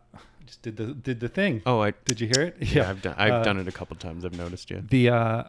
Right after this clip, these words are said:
Speaker 1: uh, I wanted to ask, 'cause this is something I think about, and I always come up empty, but it, is there a dream interview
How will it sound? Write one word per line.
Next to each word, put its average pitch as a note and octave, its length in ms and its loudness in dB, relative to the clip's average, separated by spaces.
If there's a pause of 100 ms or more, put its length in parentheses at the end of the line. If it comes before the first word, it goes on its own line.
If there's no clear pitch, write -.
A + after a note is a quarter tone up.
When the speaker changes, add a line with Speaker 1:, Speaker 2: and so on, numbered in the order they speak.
(120)
Speaker 1:
uh, G#2 320 0 (220)
I B2+ 80 12
wanted B2+ 280 8
to C3+ 80 2
ask, A2+ 160 2
'cause G#2+ 120 -2
this G2+ 140 -2
is G#2 60 -8
something G#2+ 280 0
I A2 100 4
think G#2+ 220 0
about, G2 240 4
and G2 80 0
I G2 60 4
always G#2 180 0
come A2+ 180 -4
up G2 240 -4 (480)
empty, A#2 380 0
but G#2+ 220 4
it, B2+ 160 -4
is G#2+ 220 0
there A2 400 2 (540)
a A2+ 100 -2
dream G#2+ 720 0
interview B2 540 -2